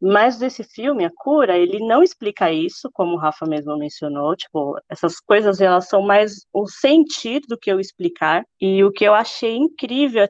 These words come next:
toda a aura que esse personagem, esse protagonista, que é o cara que não lembra quem ele é, que ele passa pra você toda vez que ele tá em cena. Assim,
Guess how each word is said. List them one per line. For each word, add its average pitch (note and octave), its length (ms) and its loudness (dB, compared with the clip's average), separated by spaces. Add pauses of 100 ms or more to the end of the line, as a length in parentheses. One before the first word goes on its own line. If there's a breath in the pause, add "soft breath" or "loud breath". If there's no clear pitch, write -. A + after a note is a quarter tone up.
(100)
toda B3+ 560 2
a F#3+ 80 2
aura G3+ 340 4
que - 140 -8
esse G#3 160 -10
personagem, F3+ 720 -2 (160)
esse F3 180 -2
protagonista, E3+ 840 0
que - 140 -4
é E3 40 0
o E3 40 -4
cara E3 240 -2
que D#3+ 160 -6
não E3 160 0
lembra E3 300 2
quem D#3+ 240 -2
ele D#3 200 -2
é, F#3 200 2 (720 soft breath)
que - 100 0
ele A#3 140 2
passa B3+ 460 0
pra G#3+ 160 -2
você G3+ 420 -6 (140)
toda E4+ 320 2
vez D4+ 220 -4
que D4+ 80 -8
ele C#4 80 -8
tá C4+ 160 -6
em C4 120 -8
cena. D3 580 -10
Assim, E3 460 -2